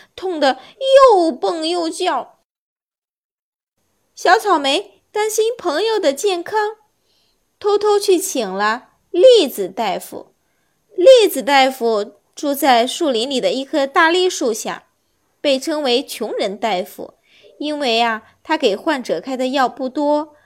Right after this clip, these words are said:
还常常自掏腰包配药。栗子大夫因为没有坐车来城堡，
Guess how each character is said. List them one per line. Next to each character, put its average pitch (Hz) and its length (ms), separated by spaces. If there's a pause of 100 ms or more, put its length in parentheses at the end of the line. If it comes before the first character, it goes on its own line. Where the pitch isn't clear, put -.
还 277 140
常 320 240
常 320 420
自 - 200
掏 302 180
腰 302 240
包 302 180
配 302 260
药。 254 360 (840)
栗 415 260
子 277 140
大 294 200
夫 262 160
因 285 200
为 311 120
没 294 240
有 359 160
坐 262 220
车 247 240
来 214 160
城 214 260
堡， - 300